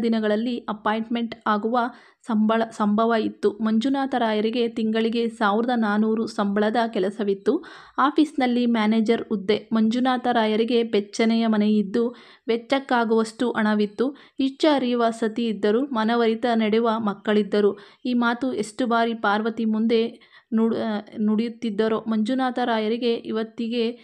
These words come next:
ಇವತ್ತಿಗಾಗಿ ವಯಸ್ಸಾಗುತ್ತಾ ಬಂದಿದ್ದರಿಂದ ಆದಷ್ಟು ಬೇಗ ಶೇಖರಿಗೆ, ಶೇಖರನಿಗೊಂದು ನೌಕರಿ ದೊರೆತರೆ ನಾನು ರೆಸ್ಟಾಗಿ ಮನೆಯಲ್ಲೇ ಇರಬಹುದೆಂದು ಆಶಿಸಿದ್ದರು.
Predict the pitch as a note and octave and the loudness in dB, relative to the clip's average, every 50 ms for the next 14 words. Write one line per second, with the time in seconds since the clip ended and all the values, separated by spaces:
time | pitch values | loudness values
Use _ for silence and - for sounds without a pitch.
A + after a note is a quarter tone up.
0 | - - _ _ _ - A3+ A#3 A#3 A3+ A#3 A#3+ A3+ A3+ A3+ A3+ A#3+ B3 A#3+ A#3 | -20 -20 _ _ _ -6 -4 -4 -4 -4 -4 -4 -2 -2 -2 -2 -2 -4 -4 -4
1 | B3 A3+ G#3 A3 A#3 A3+ - B3 A#3 A3+ G#3+ A3 A3 A3 - A#3+ A3+ G#3+ G#3 G#3+ | -2 -2 -2 -2 -2 -4 -4 -4 -4 -4 -4 -4 -6 -4 -4 -4 -4 -2 -2 -2
2 | G#3+ G#3+ G#3+ G#3+ G3+ G#3+ G#3+ A3 A3 A#3 B3 A#3+ A3+ A#3 A#3 - A3 A3 G#3 A#3 | 0 0 0 -2 -2 -2 -2 -2 -2 -2 -4 -4 -4 -4 -4 -4 -4 -4 -4 -4
3 | A#3 - - - A3+ G#3 A3 A3+ A3+ - A#3 A3+ A#3 A3+ - - _ _ _ - | -6 -8 -8 -8 -6 -4 -4 -4 -4 -4 -6 -6 -6 -8 -14 -20 _ _ _ -8
4 | - B3 C4 C4 - C#4 C4 C4 B3+ A#3+ A#3+ A#3+ A#3 - - - - - A#3 A#3 | -4 -4 -4 -2 -2 -4 -2 -2 -2 -2 -4 -4 -4 -6 -12 -18 -10 -8 -8 -6
5 | A#3 C4 B3 B3 A#3+ A#3 A#3 A3 A3 A3 A3 A3 A#3 B3 A#3 A#3+ A#3+ - _ _ | -4 -4 -2 -2 -2 -2 -2 -2 -2 -2 -2 -2 -2 -2 -4 -6 -8 -12 _ _
6 | _ _ _ _ _ _ _ _ _ _ _ _ _ _ _ _ _ _ _ _ | _ _ _ _ _ _ _ _ _ _ _ _ _ _ _ _ _ _ _ _
7 | - B3+ C4+ C4+ C#4+ C#4+ - D4+ C#4+ C#4+ C4+ A3 A3+ A3+ A#3 A#3 A#3 B3 C4+ C4 | -10 -8 -6 -4 -4 -4 -2 -2 -2 -2 -2 -4 -4 -4 -4 -4 -6 -6 -6 -6
8 | B3+ B3+ B3 A#3 A3+ A#3 A#3+ A#3+ A#3 A3 A3 G#3+ G#3+ - - B3+ A#3+ A#3+ A#3+ B3 | -6 -4 -4 -4 -2 -2 -2 -2 -2 -4 -4 -6 -6 -8 -6 -6 -6 -4 -4 -4
9 | A#3 A3+ A3+ G#3+ G#3+ A3 A3+ A3+ A3 A3 A3+ A#3 A3+ G#3+ G#3+ G#3 A3+ G#3+ A3 G#3 | -4 -2 -2 -2 -2 -2 -2 -4 -4 -4 -4 -2 -2 -4 -4 -4 -4 -4 -4 -2
10 | G#3 G#3 G#3+ A3+ B3 A#3 A#3 A#3+ - - A3 G#3 G#3 G#3 - G#3 - A3+ G3+ G3+ | -2 -2 -2 -2 -2 -4 -4 -6 -8 -6 -6 -6 -6 -6 -8 -10 -8 -10 -6 -4
11 | G#3+ G#3 G#3 G3 - | -2 0 0 -2 -4